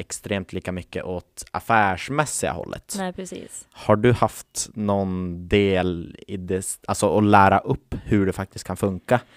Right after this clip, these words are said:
Speaker 2: Ja, men det har jag. Alltså, vi har ju då i med Arctic Game Lab haft mycket game jams och sånt där. Eh, och då har jag ju haft möjlighet att liksom, eh,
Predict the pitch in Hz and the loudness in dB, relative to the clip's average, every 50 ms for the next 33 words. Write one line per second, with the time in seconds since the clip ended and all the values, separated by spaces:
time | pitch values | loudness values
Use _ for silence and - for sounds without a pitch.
0 | _ - - _ _ _ _ _ _ _ _ _ _ _ - 208 220 233 254 277 | _ -20 -20 _ _ _ _ _ _ _ _ _ _ _ 2 4 4 4 4 4
1 | 285 320 285 214 175 170 170 156 180 208 208 208 240 214 220 - 226 214 240 240 | 2 2 4 4 4 4 4 2 0 -2 -4 -6 -8 -8 -6 -6 -4 -2 0 0
2 | 233 240 240 226 220 214 214 202 196 190 190 190 190 185 185 185 180 180 - - | 2 2 2 0 0 0 0 2 2 2 2 0 -2 -2 -2 -2 -2 -4 -4 -6
3 | - - - 185 185 - 196 190 - 208 202 202 190 180 170 175 180 175 - - | -8 -6 -6 -6 -6 -6 -8 -4 -4 -4 -4 -2 -4 -4 -2 -2 -4 -6 -6 -12
4 | 175 170 - 170 170 180 196 190 180 170 160 - - - 175 - - 175 180 175 | -14 -10 -10 -10 -6 -2 -2 -2 -2 -4 -8 -8 -8 -10 -10 -12 -14 -12 -12 -10
5 | 175 - - - - 185 180 - - - - - 190 180 180 175 175 170 - 185 | -10 -10 -10 -10 -10 -12 -16 -20 -20 -16 -10 -6 -4 -2 -2 -2 -2 -4 -4 -2
6 | 185 190 185 185 180 180 175 180 180 175 175 - 180 175 175 175 180 175 170 170 | -2 -2 0 0 0 0 0 -2 -2 -4 -6 -8 -10 -10 -8 -8 -6 -8 -8 -10
7 | _ - 180 175 180 180 170 - - 175 170 170 170 175 190 202 202 202 208 202 | _ -8 -8 -6 -6 -8 -10 -8 -10 -10 -10 -10 -12 -10 -10 -10 -10 -10 -12 -14